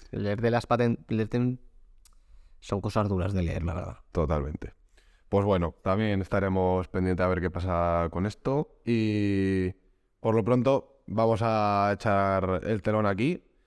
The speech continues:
Speaker 2: Eh, Tox, muchas gracias.
Speaker 1: Igualmente.
Speaker 2: Así que nada, volveremos la semana que viene y gracias a vosotros por estar ahí y pues feliz fin de semana y suerte con el airdrop este de Arbitrum.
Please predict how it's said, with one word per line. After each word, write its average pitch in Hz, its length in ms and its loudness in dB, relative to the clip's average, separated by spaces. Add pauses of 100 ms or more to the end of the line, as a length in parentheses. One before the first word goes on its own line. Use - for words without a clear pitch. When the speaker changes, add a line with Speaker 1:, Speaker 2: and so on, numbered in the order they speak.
(640)
Speaker 2:
Eh, 120 540 4
Tox, - 360 0 (280)
muchas 127 280 0
gracias. 131 460 0 (400)
Speaker 1:
Igualmente. 98 580 -2 (460)
Speaker 2:
Así 92 220 -4
que 104 100 0
nada, 120 200 2
volveremos 113 720 2
la 117 100 2
semana 113 280 0
que 107 100 0
viene 143 380 0
y 104 160 0
gracias 104 520 0
a 107 40 -2
vosotros 98 540 -2
por 107 180 -2
estar 110 240 -2
ahí 143 340 0 (560)
y 95 920 2
pues - 200 -2
feliz 123 180 2
fin 85 140 -2
de 82 80 -2
semana 82 380 0
y 85 40 0
suerte 98 280 0
con 90 160 0
el 90 140 2
airdrop 90 420 0
este - 180 -4
de 85 460 2
Arbitrum. 82 420 -4